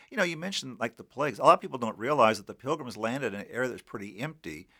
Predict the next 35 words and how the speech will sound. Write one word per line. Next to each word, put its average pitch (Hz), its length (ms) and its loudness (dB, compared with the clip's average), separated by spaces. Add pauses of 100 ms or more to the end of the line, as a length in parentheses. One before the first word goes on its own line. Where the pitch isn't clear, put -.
(300)
because 135 420 6
it 131 100 0
had 117 140 -4
been, 120 280 -4
the 113 160 -8
Indians 131 380 -6
there 107 120 -2
had 117 120 -8
been 120 160 -8
devastated. 113 680 -4 (360)
You - 60 -14
see, - 240 -10 (280)
we 190 120 -6
sometimes 214 360 -2
think, 131 220 -2
"Well, 135 80 10
the 113 80 2
Pilgrims 147 460 2
came 117 260 -8
first." 110 360 -4
Well, 156 120 -4
Europeans 175 580 -6
had 117 140 -8
been 95 140 -10
coming, 110 540 -8
the 104 140 -16
British 135 380 -4
had 92 120 -4
been 92 180 -12
coming, 101 460 -6 (380)
uh, 104 320 0
to - 140 -16
North 107 240 -4
America 101 640 -4
and 113 220 -10